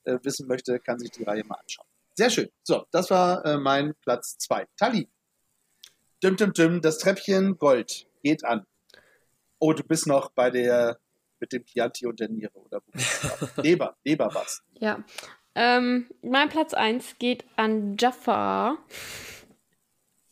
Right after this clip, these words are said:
Speaker 1: An wen?
Speaker 3: An Jafar.
Speaker 1: An Ja-, oh, jetzt sind wir doch bei Disney angekommen.
Speaker 3: Ja.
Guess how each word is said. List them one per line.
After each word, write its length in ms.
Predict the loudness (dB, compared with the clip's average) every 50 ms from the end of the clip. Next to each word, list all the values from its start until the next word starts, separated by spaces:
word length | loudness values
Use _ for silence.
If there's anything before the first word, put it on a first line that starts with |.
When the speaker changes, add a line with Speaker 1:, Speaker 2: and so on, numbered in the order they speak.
| -20 -18 -18 -18 -10 -6
Speaker 1:
An 120 | -4 -2 0
wen? 200 | 0 0 -2 -4 _ _ _ _ _ _
Speaker 3:
An 160 | -4 -2 -2 0
Jafar. 640 | 0 -2 -2 -2 -2 -2 0 0 0 -2 -4 -4 -8 _ _ _ _ _ _ _ _ -6
Speaker 1:
An 80 | -4 -2
Ja-, 160 | -2 -2 -2 -2
oh, 480 | 0 2 2 4 4 4 4 4 4 2
jetzt 200 | 0 -2 -2 -2
sind 80 | -2 0
wir 60 | 0
doch 140 | -2 -2 -4
bei 100 | -6 -10
Disney 280 | -10 -10 -14 -14 -18
angekommen. 380 | -20 _ _ _ -12 -8 -4 0
Speaker 3:
Ja. 440 | 2 4 4 6 6 6 6 4